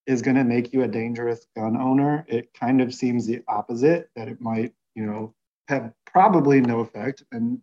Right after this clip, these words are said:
maybe even chill things out a little bit. Um, but it's, it's really just a, a parody thing, you know? It's not, it's not my business to say whether guns are bad or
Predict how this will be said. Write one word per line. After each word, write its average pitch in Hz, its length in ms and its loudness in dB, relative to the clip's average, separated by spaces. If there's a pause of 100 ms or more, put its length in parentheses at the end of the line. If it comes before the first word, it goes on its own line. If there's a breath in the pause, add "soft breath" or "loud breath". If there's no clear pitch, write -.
maybe 127 360 0
even 120 300 -2
chill 123 200 -6
things 117 260 -8
out 104 160 -8
a 107 40 -10
little 104 180 -10
bit. 117 260 -8 (580 loud breath)
Um, 123 360 0
but 156 340 -2
it's, - 400 -4 (400)
it's 190 340 -2
really 254 400 4
just 170 400 0
a, 131 340 -2
a 131 80 -20
parody 170 460 2
thing, 120 480 -8
you 131 80 2
know? 143 300 0
It's - 260 -8
not, 170 440 0 (920)
it's 147 240 -4
not 170 460 0
my 151 240 4
business 131 440 2
to 127 60 -6
say 127 180 -4
whether 127 220 0
guns 120 260 -4
are 113 80 -2
bad 113 440 0
or 113 100 -4